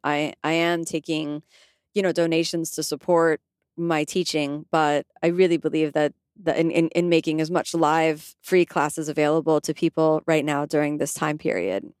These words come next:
There are so many people practicing yoga who talk about what it's gonna look like on the other side. Students wonder, "Am I gonna be able to go back to my yoga class? Are the yoga classes ever gonna be the same again?" At the same time, there's a hope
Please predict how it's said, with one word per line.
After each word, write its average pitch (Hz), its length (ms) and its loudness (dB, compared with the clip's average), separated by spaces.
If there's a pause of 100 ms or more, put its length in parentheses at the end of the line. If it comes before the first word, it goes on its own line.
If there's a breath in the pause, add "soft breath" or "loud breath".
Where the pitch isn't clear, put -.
(180)
There 247 180 4
are 254 60 2
so 240 240 0
many 269 240 2
people 190 600 0 (520 loud breath)
practicing 170 480 -4
yoga 170 380 2
who 170 120 -6
talk 165 280 -4
about 160 420 -2 (240)
what 175 180 0
it's 190 120 -6
gonna 185 180 -4
look 175 200 -2
like - 440 0
on 165 80 -2
the 165 100 2
other 160 160 2
side. 165 480 -4 (380 soft breath)
Students 202 420 0
wonder, 175 320 2
"Am 156 140 0
I 151 80 0
gonna 170 180 -2
be 170 140 2
able 165 140 2
to 165 60 0
go 160 140 2
back 147 220 0
to 160 100 -10
my 156 340 -2
yoga 165 300 2
class? 220 540 -2
Are 160 40 -8
the 165 80 2
yoga 180 200 2
classes 170 340 -4
ever 165 300 -2
gonna 165 160 -2
be 165 140 0
the 151 80 -2
same 170 280 -2
again?" 185 480 -2 (140)
At 190 100 0
the 190 80 2
same 190 240 2
time, 175 480 0
there's 165 220 2
a 156 40 0
hope 175 440 2